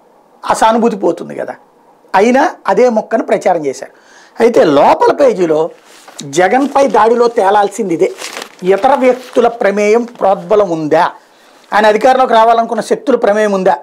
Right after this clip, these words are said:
శ్రీనివాసరావు దాడి దిశగా ఎవరైనా పురిగొల్పారా, జగన్ ఆరోపిస్తున్న కుట్ర లేదని ఇప్పటికే తేల్చేసిన ఎన్ఐఏ, వివిధ పార్టీలు తటస్థుల అనుమానాలకు సమాధానం కరువు, ఆ దిశగా దర్యాప్తు చేయాల్సిన బాధ్యత ఎన్ఐఏది. చేయాలి కదా నిజం, జగనే అడుగుతున్నాడు ఆ మొక్క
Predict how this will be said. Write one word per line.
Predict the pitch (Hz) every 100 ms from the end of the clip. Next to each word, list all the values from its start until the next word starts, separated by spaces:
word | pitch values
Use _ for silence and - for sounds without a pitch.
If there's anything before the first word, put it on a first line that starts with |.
| -
శ్రీనివాసరావు | 226 247 240 240 240 185
దాడి | 208 214
దిశగా | 233 226 214
ఎవరైనా | 208 214 208
పురిగొల్పారా, | 190 208 - 175 160 - - - -
జగన్ | 180 233 262
ఆరోపిస్తున్న | 247 247 - 247 220 226
కుట్ర | 226 240
లేదని | 233 233
ఇప్పటికే | 214 226 247
తేల్చేసిన | 233 208 214 208 202
ఎన్ఐఏ, | 220 277
వివిధ | 226 214 208
పార్టీలు | 226 247 240
తటస్థుల | 214 208 - 208
అనుమానాలకు | 196 208 208 202 190
సమాధానం | 190 208 202 190
కరువు, | 220 - - - - _ 226
ఆ | 226
దిశగా | 254 220 285 233
దర్యాప్తు | 247 233 247
చేయాల్సిన | 214 202 - 196 180
బాధ్యత | 180 226 247
ఎన్ఐఏది. | 175 156 127 113 _ -
చేయాలి | 226 277 233
కదా | 180
నిజం, | 202 247 269 -
జగనే | 175 220 302
అడుగుతున్నాడు | 240 208 180 156
ఆ |
మొక్క | 165